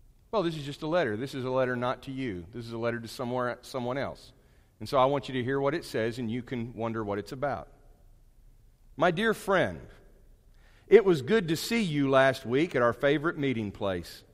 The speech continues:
I will definitely let you order for me next time.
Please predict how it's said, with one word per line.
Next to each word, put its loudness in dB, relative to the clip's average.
I 0
will -2
definitely -2
let 0
you -4
order 2
for -4
me 0
next -2
time. -4